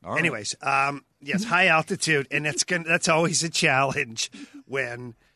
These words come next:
Speaker 2: you're going to a place like Denver to play a game. It's even more of a challenge when you haven't had a preseason. You haven't had a full training camp, and you're going in for back-to-back games. That team has been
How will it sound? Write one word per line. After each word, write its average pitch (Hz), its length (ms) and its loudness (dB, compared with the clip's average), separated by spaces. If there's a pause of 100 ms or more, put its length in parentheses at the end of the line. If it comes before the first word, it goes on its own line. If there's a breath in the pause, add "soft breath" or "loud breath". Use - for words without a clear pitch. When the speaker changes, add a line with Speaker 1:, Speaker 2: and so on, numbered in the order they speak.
(200)
Speaker 2:
you're 123 320 -6
going 131 340 -8
to 120 140 -10
a 107 40 -12
place - 640 -6
like 139 380 -4
Denver 107 360 -6
to 95 80 -18
play 117 240 -8
a - 20 -8
game. 101 360 -14 (280)
It's - 180 -18
even 165 160 -10
more 123 240 -2
of 160 60 0
a 147 60 -4
challenge 117 340 -8
when 110 100 -14
you 110 80 -12
haven't 113 300 -12
had 107 140 -10
a 92 40 -18
preseason. 113 680 -10 (120)
You 123 120 -8
haven't 127 220 -4
had 123 160 -4
a 113 40 -8
full 113 220 -10
training 113 460 -8
camp, 82 280 -18 (380)
and 123 100 -10
you're 135 100 -4
going 135 180 0
in 131 140 -2
for 117 100 -8
back-to-back 120 920 -4 (160)
games. 110 460 -10
That 165 240 0
team 160 200 -6
has 127 120 -8
been 123 280 -8